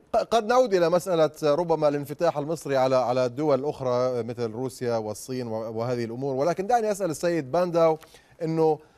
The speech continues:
يعني ال-، ال-، البعض حقيقة ينظر إلى التغييرات التي تجريها إدارة أوباما في سياساتها حتى على،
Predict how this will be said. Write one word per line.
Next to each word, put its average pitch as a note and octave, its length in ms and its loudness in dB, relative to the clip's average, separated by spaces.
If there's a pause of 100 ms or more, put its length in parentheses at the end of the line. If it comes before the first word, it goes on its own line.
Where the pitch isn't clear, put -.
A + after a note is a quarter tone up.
(160)
يعني E3+ 300 2
ال-، F3 200 0
ال-، A3+ 260 -2
البعض C4+ 260 2
حقيقة A3 400 0
ينظر G3+ 420 0
إلى F3+ 380 2
التغييرات D#3+ 600 2
التي D3 300 -4
تجريها C#3+ 520 -2
إدارة C3 360 2
أوباما C3 380 -2
في A#2+ 160 -12
سياساتها C3 720 -4
حتى A#3+ 300 -2
على، A#3+ 400 4